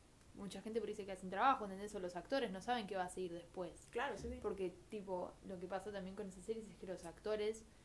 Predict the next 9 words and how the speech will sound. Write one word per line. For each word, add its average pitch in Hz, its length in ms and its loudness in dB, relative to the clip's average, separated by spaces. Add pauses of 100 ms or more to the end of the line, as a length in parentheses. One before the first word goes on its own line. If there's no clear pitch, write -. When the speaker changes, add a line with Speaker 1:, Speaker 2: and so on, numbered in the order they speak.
(140)
Speaker 1:
ya 202 140 2
quedan, 214 260 2
tipo, 180 260 0
muy 180 400 0
marcados 208 540 4
con 185 180 -4
eso, 185 160 -8
¿entendés? 160 260 -2
Speaker 2:
Sí, 202 360 2